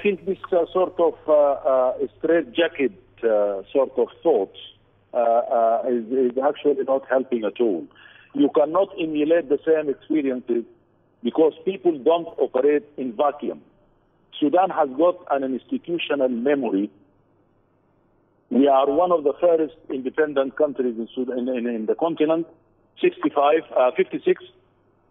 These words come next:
we enjoyed two years of democracy. Uh, military coup d'etat took, uh, place in eighty-five, uh, um, fifty-eight. We did a same repo-, revolution like what's happening now in sixty-four.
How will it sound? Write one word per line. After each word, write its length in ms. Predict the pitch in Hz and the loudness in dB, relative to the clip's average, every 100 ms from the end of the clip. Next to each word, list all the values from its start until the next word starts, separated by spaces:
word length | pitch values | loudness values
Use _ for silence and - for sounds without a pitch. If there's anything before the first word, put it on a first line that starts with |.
| _ - | _ 0
we 160 | 135 | 2
enjoyed 440 | - 135 165 156 - - _ | 2 4 4 4 0 -14 _
two 220 | - 175 | 0 2
years 280 | 156 147 143 - - - | 4 2 2 -4 -16 -4
of 200 | 120 117 _ _ 120 | -2 -2 _ _ -6
democracy. 680 | 127 165 151 131 147 160 - _ _ _ _ _ - | -2 0 0 -2 -2 -4 -6 _ _ _ _ _ 0
Uh, 280 | 127 123 123 | 2 2 0
military 380 | 131 175 160 135 | 0 0 0 -2
coup 200 | 156 156 | 0 -2
d'etat 360 | 135 156 139 | 0 0 0
took, 200 | 139 147 _ - | 0 -6 _ 0
uh, 120 | 131 117 | 0 0
place 300 | 135 139 127 | 0 -2 -2
in 240 | 131 127 113 131 131 131 - | -8 -10 -12 -6 -6 -4 -4
eighty-five, 560 | 151 139 - 139 147 135 | -2 -2 0 2 2 0
uh, 300 | 151 143 165 | -4 -2 0
um, 300 | 117 117 113 113 | 4 2 0 -4
fifty-eight. 640 | 175 - 139 165 180 - _ _ _ _ _ _ _ - | -4 0 2 2 -2 -16 _ _ _ _ _ _ _ -6
We 200 | 120 139 | 0 2
did 200 | 165 165 | 2 0
a 120 | 139 - | -2 0
same 380 | 170 190 185 196 - | 2 2 0 -10 -8
repo-, 380 | 131 - 127 113 | -6 -2 -4 -2
revolution 460 | 120 135 160 151 | -2 -2 -4 -2
like 200 | 131 123 | 0 0
what's 160 | 151 151 127 | -2 -4 -6
happening 360 | 147 143 135 | -4 -4 -2
now 320 | 139 165 165 165 _ - | 2 2 0 -4 _ -10
in 120 | 123 | -4
sixty-four. 760 | 180 - 139 - 151 160 185 | -4 -4 -6 0 2 2 0